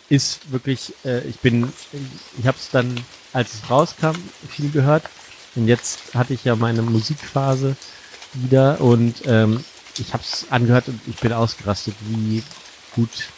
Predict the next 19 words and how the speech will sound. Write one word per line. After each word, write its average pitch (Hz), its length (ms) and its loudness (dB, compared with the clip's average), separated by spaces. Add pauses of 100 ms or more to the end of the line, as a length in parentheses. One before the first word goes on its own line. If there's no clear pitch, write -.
dieser 104 220 -2
Song 98 380 -4
ist. - 240 -6 (540)
Also 110 200 0
For 113 320 2
Sure 123 400 4 (260)
von 110 180 -4
Kurt 104 320 0
Weill. 104 320 2 (1300)
Ähm, 101 580 0
der 101 120 2
kommt 95 280 -4 (480)
drauf. 90 300 -6 (400)
Genau. 92 320 -4 (960)
Und 107 680 4 (300)
dazu 110 720 0 (960)
kommt 196 460 0
noch, 147 300 2 (240)
äh, 143 180 2